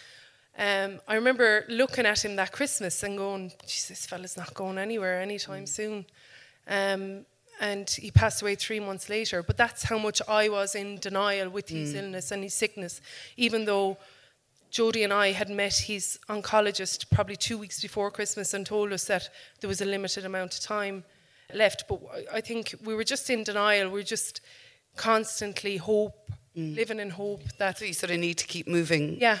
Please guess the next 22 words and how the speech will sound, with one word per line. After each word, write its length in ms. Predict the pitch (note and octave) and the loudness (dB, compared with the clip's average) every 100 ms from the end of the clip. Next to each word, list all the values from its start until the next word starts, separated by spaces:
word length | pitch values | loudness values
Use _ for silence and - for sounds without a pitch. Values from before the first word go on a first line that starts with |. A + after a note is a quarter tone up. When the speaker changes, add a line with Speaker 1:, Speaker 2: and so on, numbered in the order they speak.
| - | -2
Speaker 2:
forward 420 | - F3+ E3 D#3+ | -4 0 0 0
when 160 | D#3 D#3+ | -2 -2
somebody 480 | - F3 E3 D#3+ D#3 | 0 2 2 0 -2
so 200 | - E3 | -4 -2
close 300 | - D#3+ D#3+ | 2 2 4
to 100 | - | 0
you 40 | D3+ | -2
is 80 | |
that 180 | C#3+ C3+ | -2 -4
sick. 320 | - D#3+ - D3+ | -6 -8 -8 -12
Is 120 | D3 | -12
that 160 | D#3 A3+ | -4 2
Speaker 1:
Yeah. 220 | A#3+ G#3+ | 4 4
Speaker 2:
sort 120 | E3 | -2
of 240 | C#3+ - - - - | -6 -12 -16 -16 -6
Speaker 1:
You, 120 | A#3+ - | -4 0
you 140 | A#3+ | 0
Speaker 2:
almost 520 | F#3 F3 E3 D#3+ - - | 0 -2 -2 0 0 0
Speaker 1:
just 140 | - | 2
can't 220 | B3 A3+ | 4 2
give 180 | - G3+ | 4 2
up. 220 | A3 - | 2 2